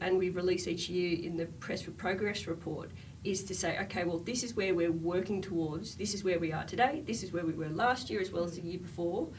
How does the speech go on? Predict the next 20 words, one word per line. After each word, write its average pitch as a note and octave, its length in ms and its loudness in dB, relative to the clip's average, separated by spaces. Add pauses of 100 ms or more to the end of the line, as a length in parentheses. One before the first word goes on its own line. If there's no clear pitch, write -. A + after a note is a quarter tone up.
(300)
and F#3+ 380 0 (120)
please G#3 340 0
judge E3+ 380 0
us E3 220 0
on E3+ 100 0
how D#3+ 240 -2
you E3 240 0
think D#3+ 320 -6
we're D#3+ 160 0
tracking - 540 -8
towards D3+ 440 -6
that." - 200 -8 (560)
So - 180 0
the F#3 220 0
unanswered A#3+ 540 4
question - 520 0
is, - 340 -2
if A3+ 200 0
we A#3+ 100 0
then E3 300 2